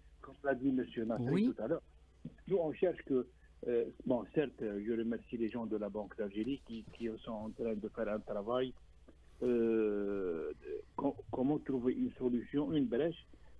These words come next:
Speaker 1: pour que nos, nos entreprises, nos exportateurs puissent s'installer.
Speaker 2: La
Speaker 1: S'in-,
Speaker 2: solution
Speaker 1: s'installer.
Speaker 2: existe, euh, c'est son application qui tarde.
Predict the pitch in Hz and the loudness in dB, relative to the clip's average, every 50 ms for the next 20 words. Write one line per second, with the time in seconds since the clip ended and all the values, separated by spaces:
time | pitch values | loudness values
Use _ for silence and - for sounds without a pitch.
0 | - - - 147 156 143 - - 139 131 135 135 139 151 139 139 135 - - - | -12 -4 2 2 2 2 2 2 2 4 4 4 4 2 2 0 -4 -6 -6 -2
1 | 120 127 131 123 120 113 110 104 98 98 95 95 98 101 101 101 127 135 127 - | 0 2 2 2 2 2 2 0 0 0 -2 -2 -2 -4 -2 0 0 0 2 2
2 | 139 143 123 - - 135 135 131 117 98 90 98 98 92 101 113 113 113 131 147 | 2 2 2 4 2 4 4 4 4 2 2 -2 -4 -2 -2 -2 -2 0 0 0
3 | - - - - 135 127 - - 120 - - 151 156 151 - - - 160 - - | 0 -2 -2 0 0 0 0 -2 -4 0 4 4 4 4 2 -2 -2 -2 -2 -2
4 | - - 143 147 - - - - 120 107 104 123 151 151 - - - - - - | 0 0 0 0 0 -2 -4 -2 -2 2 2 2 2 0 -4 -14 -20 -20 -20 -20
5 | - - - - - - - - - - 165 180 - - 247 226 147 143 - 247 | -20 -20 -20 -20 -20 -20 -20 -8 2 6 6 6 8 8 8 10 10 10 10 10
6 | 240 254 226 233 233 294 269 196 - - - 196 180 185 175 - - 175 - 202 | 10 10 10 10 10 10 10 10 8 6 6 6 6 8 6 4 2 2 4 4
7 | 190 190 175 - 202 - - 196 190 - 226 208 - 240 202 - 214 170 160 156 | 4 4 2 0 -2 0 2 2 2 4 2 0 0 0 2 4 4 4 4 0